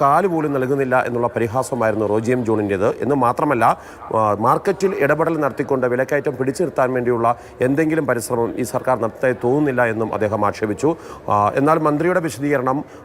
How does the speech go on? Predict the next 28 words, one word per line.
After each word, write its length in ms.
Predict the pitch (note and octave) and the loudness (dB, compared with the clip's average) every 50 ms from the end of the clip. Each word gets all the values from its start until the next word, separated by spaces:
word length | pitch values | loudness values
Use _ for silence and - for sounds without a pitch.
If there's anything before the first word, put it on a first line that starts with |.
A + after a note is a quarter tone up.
| - - | -6 -2
ആ, 80 | A2 | -2
ചീഫ് 320 | G#2+ G#2 - C#3 C#3 C#3 - | -2 0 0 0 0 0 -2
സെക്രട്ടറി 300 | - - E3 D#3+ C#3 D#3+ | -2 -2 0 0 0 0
മുഖേനയും 540 | D3 C#3 C3 C3+ C3 B2+ C3 C3 C3 C3 - - | 0 2 2 2 2 2 0 0 0 -2 -4 -4
കൃഷിമന്ത്രി 360 | C#3 A#2+ - D#3 D#3+ D3+ C#3 | -4 -2 0 0 0 2 2
മുഖേനയും 400 | D3 C#3 B2+ A#2 B2+ B2+ B2+ B2+ | 0 0 0 0 2 0 2 0
നടത്തിയിട്ടുള്ള 460 | B2 A#2+ A2 - B2+ A2+ B2+ A#2 A#2+ A#2+ | 0 -2 -2 -2 -2 -2 0 0 0 0
ചർച്ചകളുടെ 520 | - - A2+ G#2 - - B2 C3 B2+ B2 | 0 0 -2 -2 -2 -2 0 0 2 2
അടിസ്ഥാനത്തിൽ 600 | A2+ G#2+ G2+ - - A#2+ A#2 A2 - C3+ D3 E3 - - - - - - | 0 -2 -2 -2 0 0 0 2 2 0 0 0 -2 -8 -16 -8 -2 0
വിലക്കയറ്റം 560 | C#3+ D3+ D#3 - F3+ E3+ E3+ C3 F3 D#3+ C#3+ | 2 2 2 2 0 0 0 0 -2 -2 0
തടഞ്ഞു 220 | C3+ A#2+ B2 C3+ | 0 -2 0 -2
നിർത്തുവാൻ 300 | C3+ A#2+ G#2 C#3 B2+ B2 | -2 -2 -2 0 0 0
വേണ്ടിയുള്ള 360 | B2+ C#3 B2 A#2+ B2 A#2 A#2 | 0 0 0 0 0 0 0
ഇടപെടലുകൾ 520 | A#2+ A#2 A#2 C3 C3+ C#3+ C3+ C3+ B2+ B2 B2 | 0 0 0 0 0 0 0 0 0 -2 -2
കൃത്യമായി 400 | A2+ A#2 G#2 - B2+ B2 A#2+ A#2 | -4 -4 -2 -2 0 0 2 2
നടക്കുന്നുണ്ട് 640 | A#2 A#2 A#2 B2+ - - C#3 C3+ C3 B2 A#2+ C#3+ - | 2 2 0 0 0 0 0 0 0 2 2 0 0
എന്നുള്ളതായിരുന്നു. 640 | - B2+ A#2+ A#2 A2+ A2+ A2 G#2+ G#2 G2+ A#2 B2 B2 - - - - - - - | 0 -2 0 0 2 2 2 2 2 2 0 0 -2 -2 -6 -16 -20 -14 -8 -4
പ്രതിപക്ഷ 280 | - D3+ F#3+ G3 - G3 | 0 0 0 0 0 0
നേതാവാകട്ടെ 500 | F#3+ F3+ E3 E3 D#3 D3 C#3+ C#3 A#2+ C#3+ | 2 2 2 2 2 2 2 2 0 0
ഇതിനെ 200 | C3 C3 C#3 C3+ | -2 0 -2 -2
പൂർണ്ണമായും 460 | A2 A#2 A#2 A#2 C3 B2 B2+ B2+ A#2+ | -2 -2 -2 0 0 0 0 0 0
ഖണ്ഡിക്കുകയാണ് 460 | - - B2 A#2+ A#2+ - C3+ A2+ A2 | -2 -2 -2 -2 0 0 0 0 0
ചെയ്തത്. 320 | G#2+ G2+ A2 G#2+ A2 B2 | 0 -2 0 0 2 2
അദ്ദേഹം, 540 | C3+ D3+ - B2 A2 B2 B2+ - C#3+ E3+ G3 - - - - - - - | 2 2 2 0 0 0 2 2 0 -2 -4 -6 -14 -20 -20 -10 -4 -2
ആ, 200 | G#2+ G#2+ A2 A2+ | 0 2 2 2
നാല് 320 | A2+ B2+ C#3+ E3 F#3+ G#3 | 2 4 4 4 4 2
പോയിന്റുകൾ 460 | G3+ C3+ D3 D3+ D3 C#3 C#3 C3 C3+ C3 | 0 0 -2 -2 -2 0 0 0 -2 -2
പ്രത്ത-, 320 | - - G#2 - - B2 | -4 -6 -4 -2 -2 -2